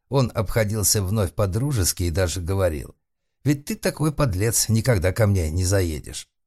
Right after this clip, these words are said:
Ноздрёв во многих отношениях был многосторонний человек, то есть человек на все руки.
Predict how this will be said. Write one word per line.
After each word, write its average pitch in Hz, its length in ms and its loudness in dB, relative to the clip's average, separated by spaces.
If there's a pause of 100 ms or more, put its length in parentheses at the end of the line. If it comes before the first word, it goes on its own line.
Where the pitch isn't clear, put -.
(560)
Ноздрёв 101 500 2
во 107 100 2
многих 101 360 -2
отношениях 95 580 0
был 85 260 -2
многосторонний 98 800 0
человек, 69 580 -6
то - 160 -4
есть 85 180 -4
человек 95 440 -2
на 92 80 -2
все 101 240 -4
руки. 87 400 -8